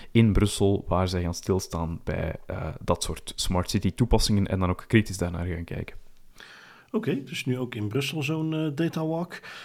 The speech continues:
Speaker 2: Ik heb, eh, een, eh, pointer meegenomen die misschien niet helemaal privacy gerelateerd is, maar, eh, Dries de Poorter is, eh, hier al vaak voorbij gekomen. Kunstenaar die allerlei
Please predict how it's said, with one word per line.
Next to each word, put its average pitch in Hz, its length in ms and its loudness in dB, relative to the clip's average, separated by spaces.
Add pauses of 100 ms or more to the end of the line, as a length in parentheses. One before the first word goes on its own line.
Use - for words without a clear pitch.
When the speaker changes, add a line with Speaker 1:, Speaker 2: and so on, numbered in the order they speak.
(160)
Speaker 2:
Ik 214 220 0
heb, 226 300 -2
eh, 208 60 4 (340)
een, 165 320 -2
eh, 156 100 0 (120)
pointer 208 300 2
meegenomen 185 560 2
die 175 140 0
misschien 240 380 -2
niet 247 180 0
helemaal 190 560 2
privacy 180 460 -2
gerelateerd 156 640 -4
is, - 320 -4
maar, 131 580 0
eh, 120 80 -6
Dries 127 280 2
de 135 60 0
Poorter 156 720 -2
is, 120 440 -6
eh, 104 60 -4
hier 113 160 0
al 95 60 -6
vaak 131 240 0
voorbij 135 300 -2
gekomen. 120 540 -2
Kunstenaar 120 640 -2
die 110 180 -8
allerlei 107 460 -4